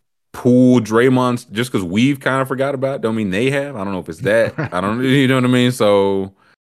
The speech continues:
Speaker 1: I don't know, but with eight game, eight, nine games,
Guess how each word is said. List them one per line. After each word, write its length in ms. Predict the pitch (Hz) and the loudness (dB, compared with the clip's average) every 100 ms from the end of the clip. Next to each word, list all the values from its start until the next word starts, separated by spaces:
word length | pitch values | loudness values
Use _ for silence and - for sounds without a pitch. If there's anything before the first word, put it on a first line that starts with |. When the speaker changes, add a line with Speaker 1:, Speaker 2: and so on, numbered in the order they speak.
| _ | _
Speaker 1:
I 100 | 98 | -8
don't 100 | 95 | -4
know, 140 | 90 | -4
but 260 | 82 76 - - | -6 -8 -10 -10
with 160 | 80 - | -10 -6
eight 180 | 92 73 | -8 -6
game, 220 | 92 95 | -8 -8
eight, 160 | 92 90 | -8 -6
nine 220 | 90 87 | -6 -6
games, 480 | 85 85 80 80 | -8 -8 -10 -14